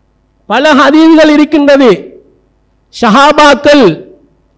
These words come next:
மந்திரிப்பது தாயத்து கட்டுவதற்கு நாங்கள் பணம் வாங்கலாமா என்பதற்கும் ஆதாரம் இருக்கின்றது.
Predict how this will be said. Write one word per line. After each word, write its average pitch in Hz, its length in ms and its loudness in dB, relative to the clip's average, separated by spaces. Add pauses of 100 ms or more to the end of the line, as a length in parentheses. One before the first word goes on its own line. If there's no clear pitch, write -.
(720)
மந்திரிப்பது 294 800 -2
தாயத்து 294 520 0
கட்டுவதற்கு 294 1040 0 (680)
நாங்கள் 285 840 -2 (500)
பணம் 302 560 0 (300)
வாங்கலாமா 302 840 2
என்பதற்கும் 302 640 0
ஆதாரம் 277 580 0
இருக்கின்றது. 214 640 -2